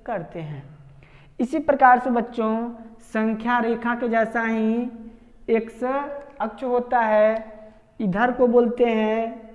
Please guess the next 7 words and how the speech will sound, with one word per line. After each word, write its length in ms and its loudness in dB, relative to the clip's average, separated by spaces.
X 360 2
और 380 4
इधर 280 0
को 140 -2
बोलते 380 4
हैं 340 2
X 300 0